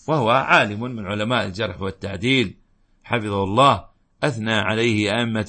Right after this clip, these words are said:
هذا الزمان كالشيخ ابن باز والشيخ الألباني والشيخ العثيمين والشيخ مقبل بن هادي الوادعي رحمهم الله جميعًا،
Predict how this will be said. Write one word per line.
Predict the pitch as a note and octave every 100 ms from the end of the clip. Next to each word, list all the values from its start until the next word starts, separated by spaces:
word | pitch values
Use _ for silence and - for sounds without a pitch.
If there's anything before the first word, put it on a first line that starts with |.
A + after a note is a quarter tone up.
| G#2+
هذا | G#2+ G#2
الزمان | F#2 G#2 G2+ B2+ C3+ G#2+ - _ _ _ _ _
كالشيخ | - G2 G2 A2
ابن | G2 F2+
باز | D#2+ G#2 B2+ B2+ G2
والشيخ | F2+ A2 G#2+
الألباني | F#2+ G2 E2+ A#2+ C3 B2+ A2+ - _ _ _
والشيخ | G2+ G2 A2+ G#2
العثيمين | F#2+ F2+ F#2 F#2 A2+ C#3 C3 G2+
والشيخ | F#2 - A2
مقبل | F#2+ G#2+ G#2 A#2
بن | G2 G2+ F#2 _ _ -
هادي | A2+ A2
الوادعي | G#2+ A2 C#3 C3 B2+ C#3+ B2+
رحمهم | A#2+ C3+ B2+ A#2 A2+
الله | B2 C3
جميعًا، | G#2 A#2 D3+ C#3 A2